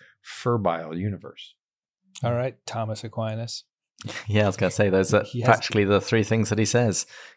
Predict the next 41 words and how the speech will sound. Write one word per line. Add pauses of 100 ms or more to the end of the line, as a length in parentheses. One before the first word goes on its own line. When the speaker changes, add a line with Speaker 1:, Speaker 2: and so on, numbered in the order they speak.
Speaker 3:
Get
an
early
night,
have
a
Speaker 2:
Uh,
<laughs> (100)
Speaker 3:
bath
with
some
glass
of
wine. (1300)
Speaker 2:
That's
exactly
right. (200)
<laughs>
He,
uh, (580)
of
course,
David
could
pick
up
at
what
I
was
dropping
down,
you
know? (280)
Well
done,
Speaker 3:
<laughs>
Speaker 2:
David. (840)
Speaker 3:
You
also
asked,